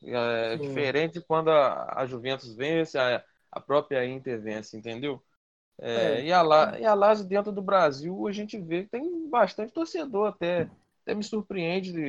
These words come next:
Speaker 1: eu vejo mais, é, perguntas, não só o Lazio Depré, mas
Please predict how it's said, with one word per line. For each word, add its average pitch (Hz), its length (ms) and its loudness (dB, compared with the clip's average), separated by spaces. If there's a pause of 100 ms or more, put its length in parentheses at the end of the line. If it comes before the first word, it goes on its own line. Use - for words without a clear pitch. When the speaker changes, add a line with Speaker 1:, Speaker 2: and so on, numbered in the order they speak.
Speaker 1:
eu 120 140 -2
vejo 143 320 -6
mais, 143 380 -4 (360)
é, 117 540 0
perguntas, 131 760 -4
não 135 200 -4
só 139 240 -2
o 120 60 0
Lazio 120 260 0
Depré, 120 360 -6
mas 135 460 -10